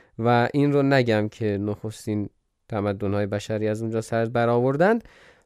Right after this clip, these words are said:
ولی بین النهرین نامزد و کاندیدای قوی تریه برای این موضوع نسبت به بقیهٔ تمدن‌ها، چرا که ما شواهدی رو داریم مبنی بر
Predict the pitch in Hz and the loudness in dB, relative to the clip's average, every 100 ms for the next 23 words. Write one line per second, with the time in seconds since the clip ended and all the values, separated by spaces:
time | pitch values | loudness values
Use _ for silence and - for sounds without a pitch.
0 | 139 190 214 139 139 156 160 156 156 156 | 6 8 8 8 6 6 6 6 4 2
1 | 160 185 208 233 226 _ _ _ _ 123 | 2 4 4 2 -4 _ _ _ _ -6
2 | - 139 139 135 131 170 156 143 - 139 | 0 4 6 4 4 2 2 0 -2 0
3 | 131 123 123 120 127 151 180 180 131 113 | 2 2 0 0 2 2 2 4 4 4
4 | 117 - 143 123 107 95 98 98 98 - | 2 0 2 4 2 0 0 0 -2 -2
5 | 120 107 98 98 95 101 101 107 - 131 | -2 0 0 -2 -4 -4 -2 -2 -2 -2
6 | 151 - 151 160 165 175 - _ _ - | -2 -2 0 4 4 2 -4 _ _ 0
7 | 120 117 117 107 95 - 92 87 104 95 | 2 2 2 2 0 -6 -6 -6 -8 -12
8 | 98 104 - _ _ _ _ - - - | -12 -14 -16 _ _ _ _ -20 -20 -4
9 | - 165 180 175 180 175 160 - _ _ | 4 8 8 6 4 6 4 0 _ _
10 | 131 143 - 127 123 123 147 170 180 156 | 2 2 4 2 4 2 0 0 0 4
11 | 160 160 160 127 117 131 127 107 | 4 4 4 4 2 2 2 2